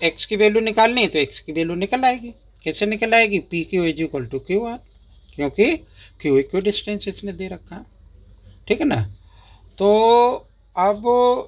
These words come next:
Q इक्विडिस्टेंस है, तो मैं क्या लिख सकता हूँ, पी क्यू का square is equal to q r का स्क्वायर, इस तरीके से ये हो जाएगा, ठीक है ना।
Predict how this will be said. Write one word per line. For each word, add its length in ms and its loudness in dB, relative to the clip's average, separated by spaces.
Q 160 0
इक्विडिस्टेंस 760 -2
है, 140 4
तो 120 -8
मैं 180 -2
क्या 140 2
लिख 180 -2
सकता 280 -10
हूँ, 100 -8
पी 180 -4
क्यू 180 -8
का 220 -4
square 360 -2
is 140 -6
equal 260 -6
to 160 -8
q 160 -4
r 220 -10
का 120 -12
स्क्वायर, 320 -14
इस 120 -14
तरीके 320 -2
से 160 -8
ये 60 -2
हो 140 -4
जाएगा, 340 -4
ठीक 160 -2
है 80 2
ना। 180 0